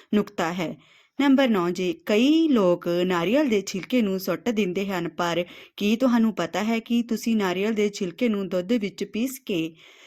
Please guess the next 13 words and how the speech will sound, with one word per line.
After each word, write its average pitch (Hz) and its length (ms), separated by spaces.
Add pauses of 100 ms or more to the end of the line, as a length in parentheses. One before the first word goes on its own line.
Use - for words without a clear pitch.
(160)
ਜੇਕਰ 185 460 (300)
ਹੱਥਾਂ 269 280
ਪੈਰਾਂ 190 300
ਉੱਪਰ 180 320
ਲਗਾਉਂਦੇ 170 420
ਹੋ 262 180
ਤਾਂ 185 240
ਹੱਥਾਂ 190 340
ਪੈਰਾਂ 196 320
ਦਾ 196 220
ਕਾਲਾਪਨ 156 600
ਦੂਰ 175 220
ਹੋ 202 280